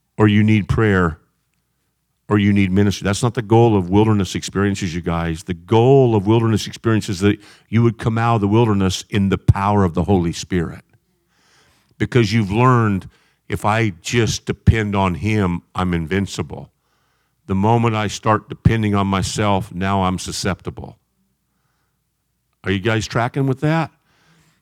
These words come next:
And so I want, I want to look at, I want to look at Genesis fifteen thirteen. And this is a promise God gave Abram.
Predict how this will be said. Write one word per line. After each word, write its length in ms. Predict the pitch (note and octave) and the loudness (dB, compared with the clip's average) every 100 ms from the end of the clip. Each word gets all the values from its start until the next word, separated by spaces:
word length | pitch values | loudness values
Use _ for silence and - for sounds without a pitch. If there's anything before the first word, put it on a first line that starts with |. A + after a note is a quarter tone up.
| _ _ - | _ _ -4
And 140 | B2 | -2
so 140 | - C3+ | 2 4
I 140 | A2 | 4
want, 260 | C#3 F3 - | 4 2 2
I 60 | |
want 260 | D3+ G3 E3+ | 2 4 4
to 20 | |
look 220 | D3 E3 | 4 4
at, 140 | C#3 - - | 0 0 -2
I 60 | |
want 160 | C#3+ F#3+ | 0 2
to 40 | |
look 220 | D3 D3+ | 2 2
at 80 | - | -2
Genesis 500 | G2+ C#3+ C3+ - A2+ | 2 2 4 2 -2
fifteen 480 | - C3+ - C#3 B2 | -2 -4 0 0 0
thirteen. 680 | B2+ B2 - A2+ F#2 G#2+ A#2 - _ _ _ _ _ _ _ _ | 0 -2 -2 -2 0 -2 -4 -10 _ _ _ _ _ _ _ _
And 120 | G#2 | 0
this 100 | A#2 | 0
is 100 | A#2 | 2
a 60 | B2 | 2
promise 580 | - B2+ A2 A2 G#2+ - | 2 4 4 2 0 -4
God 360 | - G#2+ G#2 | -4 -2 -2
gave 280 | A2 A2+ G#2+ - - | 0 0 -2 -6 -4
Abram. 480 | A2+ G2 G2+ G#2+ | -2 2 2 0